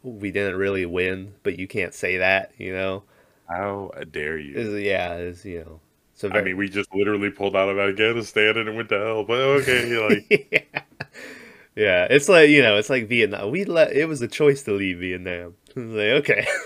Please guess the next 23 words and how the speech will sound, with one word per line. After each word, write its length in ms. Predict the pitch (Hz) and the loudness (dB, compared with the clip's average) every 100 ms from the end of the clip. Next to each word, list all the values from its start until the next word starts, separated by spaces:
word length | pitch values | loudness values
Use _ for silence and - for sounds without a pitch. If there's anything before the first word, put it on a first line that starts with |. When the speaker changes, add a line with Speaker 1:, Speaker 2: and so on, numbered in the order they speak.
| 233 | 2
Speaker 2:
Yeah. 260 | 214 - 208 | 8 8 10
Speaker 1:
<laughs> 60 | 226 | 8
I 40 | |
see 320 | - 180 160 147 | 8 6 6 8
how 240 | 143 127 | 6 8
it 80 | 113 | 6
is. 340 | 110 113 - - - - - - _ - | 2 0 -8 -20 -20 -20 -20 -20 _ -14
But, 280 | 120 127 113 | 0 2 4
uh, 280 | 104 101 104 _ _ _ _ _ _ _ - - _ _ | 4 4 0 _ _ _ _ _ _ _ -20 -20 _ _
but 120 | 170 196 | 8 10
anyway, 380 | 175 143 123 | 12 10 10
yeah, 220 | 143 147 135 | 10 10 10
and 100 | 131 | 8
so 200 | 147 139 | 4 6
he 300 | 160 170 151 | 4 2 2
starts 480 | - 117 104 - - _ | 2 2 2 -2 -20 _
fucking, 680 | _ 127 107 92 85 82 80 - - | _ 0 0 0 -6 -10 -16 -12 -6
uh, 440 | 87 82 82 85 - 107 104 101 | -4 -4 -8 -10 -12 -8 -8 -2
beating 280 | 143 156 135 | -2 0 2
on 220 | 127 120 | 2 2
him 80 | 120 | -4
and 100 | 117 | -6
shit. 420 | - 117 110 | -2 0 0